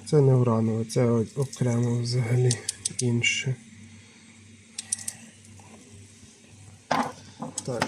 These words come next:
ну, всі ці кулі показав. Кулі показав.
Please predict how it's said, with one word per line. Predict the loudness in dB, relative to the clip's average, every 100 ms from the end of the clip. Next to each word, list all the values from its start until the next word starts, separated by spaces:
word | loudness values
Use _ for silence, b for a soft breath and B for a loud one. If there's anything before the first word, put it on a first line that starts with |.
| -6
ну, | -8 -8
всі | -8 -6 -6 -6
ці | -8
кулі | -6 -2 0 2
показав. | 0 -4 -6 -4 0 2 2 -2 -12 -16 -18 -20 -20 -20 -20 -20 -20 -20 -20 -20 -20 -20 -20 -18 -20 -18 -18 -18 -18 -14 -12 -12 -16 -20 -20 -6 -4 -4 -10 -20 -20 -6 -4 -4 B B B B -20 -4
Кулі | -2 0 0
показав. | -4 -10 -6 -6 -4 0 2 2 2 0 B